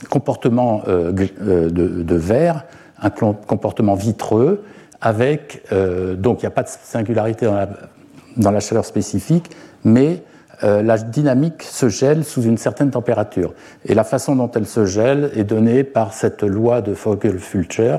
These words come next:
qui est assez universelle dans, dans la transi-, dans les transitions vitreuses de façon générale. Le temps de relaxation, euh,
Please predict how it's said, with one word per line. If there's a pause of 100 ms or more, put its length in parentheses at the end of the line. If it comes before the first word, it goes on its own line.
qui
est
assez
universelle
dans, (580)
dans
la
transi-,
dans
les
transitions
vitreuses
de
façon
générale. (300)
Le
temps
de
relaxation, (480)
euh,